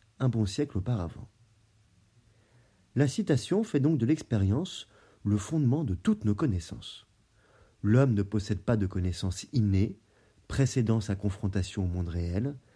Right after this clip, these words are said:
C'est par cette dernière qu'il apprend, qu'il acquiert un savoir. De l'expérience sensible se nourrit la réflexion qui remet en cause, valide ou non,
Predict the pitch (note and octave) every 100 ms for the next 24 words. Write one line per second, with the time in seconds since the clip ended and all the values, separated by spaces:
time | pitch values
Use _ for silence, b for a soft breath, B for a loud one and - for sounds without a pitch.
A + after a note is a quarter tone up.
0 | b b - - A2+ G2 - G#2 G2 A#2
1 | G#2+ G2 C3 - C3 G2+ - F2+ G2+ -
2 | G2+ F#2+ - B2 G2+ F#2 G2 E2 E2 E2
3 | - - - _ b b b b b -
4 | A#2 C#3+ C#3 - A2+ G2 F#2+ G2 - -
5 | A2 E3+ B B B B - A2+ A2+ A2
6 | G#2+ A2+ F#2+ - - - - - F#2 G#2+
7 | C#3 A2+ - - F2 G#2+ b b b b
8 | - D3+ C3+ B2+ G#2 F#2+ G2 G#2+ B2 D3
9 | - - F#2 A#2 A#2 D3 G2+ F2 D#2+